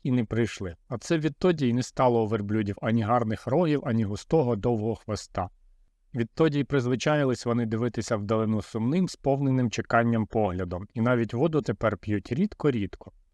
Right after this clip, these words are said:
А що ж олень? Утік він далеко-далеко, сховався у лісах, до степу більше й не потикався, ходить і досі з гарними гіллястими рогами.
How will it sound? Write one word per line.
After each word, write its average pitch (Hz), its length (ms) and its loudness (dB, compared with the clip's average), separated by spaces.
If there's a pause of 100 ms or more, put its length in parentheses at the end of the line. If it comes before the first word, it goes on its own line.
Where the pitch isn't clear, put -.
(460)
А 131 60 -2
що 202 200 2
ж 151 120 0
олень? 104 340 2 (120)
Утік 175 340 -2
він 156 160 4
далеко-далеко, 120 880 0
сховався 151 520 -2
у 123 120 0
лісах, 107 440 -4 (200)
до 117 120 0
степу 165 400 0
більше 127 340 0
й 117 40 4
не 117 120 2
потикався, - 680 -4
ходить 165 420 0
і 120 40 0
досі 123 340 0
з 107 40 0
гарними 120 460 2
гіллястими 101 680 0
рогами. 87 460 -2